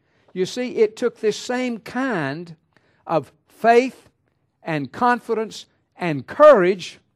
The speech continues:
for this woman to come to Jesus. I mean, after all, after all,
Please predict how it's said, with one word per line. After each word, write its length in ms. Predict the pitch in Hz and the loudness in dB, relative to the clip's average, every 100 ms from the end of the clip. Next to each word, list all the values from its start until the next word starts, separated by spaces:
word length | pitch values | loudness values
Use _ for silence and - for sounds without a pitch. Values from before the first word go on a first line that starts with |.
| _ _ _ _ _ _ _ _ _ _ | _ _ _ _ _ _ _ _ _ _
for 140 | - 254 | -14 -10
this 240 | 247 - | -10 -12
woman 540 | 220 254 240 196 214 202 _ _ _ _ _ _ | -10 -8 -8 -8 -10 -14 _ _ _ _ _ _
to 100 | 226 | -12
come 280 | - 233 233 | -8 -8 -8
to 120 | 240 | -12
Jesus. 720 | 214 285 254 - 117 - - _ _ _ | -10 -10 -10 -14 -18 -20 -20 _ _ _
I 140 | 202 | -8
mean, 180 | 220 233 | -6 -6
after 460 | 233 247 - 226 233 | -4 -6 -6 -4 -2
all, 500 | 254 247 185 104 - _ _ _ _ | -2 -2 -4 -6 -14 _ _ _ _
after 440 | 190 220 - 214 214 | -2 -2 -2 -2 0
all, 420 | 247 214 123 | 0 0 -2